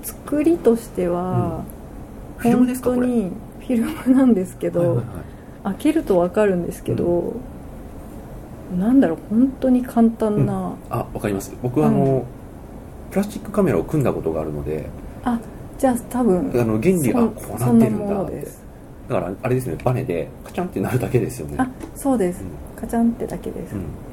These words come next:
Speaker 1: フラッシュも何もなく、
Speaker 2: うん。
Speaker 1: うん。
Speaker 2: そう、穴が開いてて。だから僕も
Speaker 1: あ、そうですね。
Speaker 2: 一回プラスチックカメラを組んだことがあって、
Speaker 1: あ。
Speaker 2: で、なんかこう、説明書に従-、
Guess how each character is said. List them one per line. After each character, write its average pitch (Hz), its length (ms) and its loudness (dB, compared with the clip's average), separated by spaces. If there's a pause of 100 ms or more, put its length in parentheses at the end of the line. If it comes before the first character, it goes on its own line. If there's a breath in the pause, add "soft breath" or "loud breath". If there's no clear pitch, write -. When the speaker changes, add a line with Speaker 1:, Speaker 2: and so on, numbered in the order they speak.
(600)
Speaker 1:
フ 233 60 -2
ラ 226 120 4
ッ 226 40 2
シ - 180 -6
ュ 175 40 0
も 175 100 -2
何 185 300 -2
も 202 180 0
な 208 160 -2 (220)
く、 - 80 -4
Speaker 2:
う 233 240 4
ん。 233 60 -2 (1400)
Speaker 1:
う 208 40 0
ん。 180 300 2 (200)
Speaker 2:
そ 90 60 -2
う、 - 80 -8
穴 113 140 -2
が 98 160 -4
開 80 80 -8
い - 40 -10
て - 140 -8
て。 - 360 -8
だ 120 80 -6
か 120 80 2
ら 104 60 4
僕 101 200 -4
も 170 340 2
Speaker 1:
あ、 - 80 -14
そ 285 100 0
う 226 40 0
で 226 40 0
す - 20 0
ね。 226 60 4
Speaker 2:
一 226 40 -2
回 - 80 -6
プ - 60 -2
ラ 196 100 2
ス 190 40 -4
チ 190 60 -4
ッ 190 180 -6
ク 190 80 -6
カ 214 140 0
メ 196 100 2
ラ 110 100 4
を 92 60 6
組 117 240 0
ん 98 40 2
だ 90 80 2
こ 92 120 -2
と 92 120 4
が 87 140 0
あ 78 40 0
っ - 20 -4
て、 - 520 0 (180)
Speaker 1:
あ。 247 180 -2 (1300)
Speaker 2:
で、 123 80 0
な 120 100 2
ん 120 40 -4
か - 100 -8
こ 85 160 -6
う、 - 20 -12
説 117 200 -2
明 127 80 4
書 127 100 -4
に 92 60 2
従-、 80 140 -6